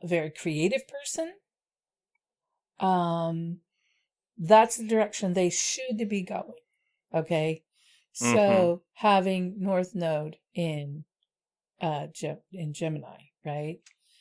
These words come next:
Speaker 1: And then this person has Cancer rising. And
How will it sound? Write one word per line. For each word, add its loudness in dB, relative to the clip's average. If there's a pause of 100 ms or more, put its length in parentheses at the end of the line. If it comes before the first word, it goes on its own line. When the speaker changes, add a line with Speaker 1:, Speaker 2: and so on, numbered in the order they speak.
(280)
Speaker 1:
And -2
then -2 (460)
this -4
person -4
has -6 (220)
Cancer -6
rising. -2 (1800)
And 2